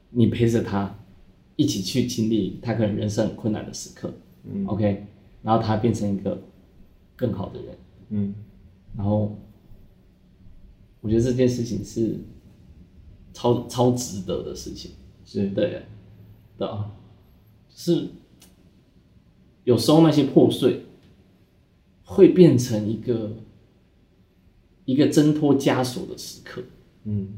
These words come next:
Speaker 1: 对，是，你也会以为破碎的是你的心，但它可能是挣脱的是原本束缚你的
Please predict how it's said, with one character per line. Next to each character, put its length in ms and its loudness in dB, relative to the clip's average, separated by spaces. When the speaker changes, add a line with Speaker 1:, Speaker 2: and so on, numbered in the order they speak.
Speaker 1:
对， 300 -6
是， 340 -16
你 120 8
也 60 12
会 160 12
以 140 10
为 100 6
破 240 6
碎 140 6
的 60 6
是 120 -2
你 120 -4
的 80 -12
心， 260 -14
但 340 -2
它 80 -2
可 120 0
能 240 -2
是 220 -12
挣 260 4
脱 220 4
的 140 0
是 380 -4
原 160 -2
本 120 0
束 200 -2
缚 140 -6
你 100 -4
的 100 -10